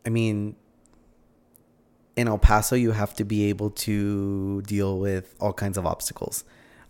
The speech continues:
Um, just because, you know, like, with us, we have our block parties. For example, uh, we might have had a block party one year that was so awesome and everyone had a good time and it's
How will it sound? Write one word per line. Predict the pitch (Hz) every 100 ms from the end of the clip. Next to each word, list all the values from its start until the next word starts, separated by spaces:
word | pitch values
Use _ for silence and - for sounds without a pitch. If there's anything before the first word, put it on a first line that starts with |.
| -
Um, | 95 80 69 60 - _ _ _ _ -
just | 117 110 -
because, | 113 113 107 104 107 107 - _ _ _ _ _ _ _ _ _ - - _ -
you | 110
know, | 107 104 101 - - -
like, | 120 -
with | 110
us, | 113 135 - - -
we | 113 110 104 104 101
have | 101 104
our | 107
block | 95 92
parties. | - 123 156 170 - - - _ -
For | - 120
example, | 120 117 123 120 113 113 - - _ _ _ -
uh, | 92 - -
we | 135
might | 127 131
have | 139
had | 127
a |
block | 123 120 120
party | 131 127
one | 120 120
year | 123
that | 120 117
was | 113
so | - - - - - 131 117
awesome | 107 - 131 127
and | 120
everyone | 113 117 113 113
had | 113
a | 98
good | 117
time | 117 120 117
and |
it's | 104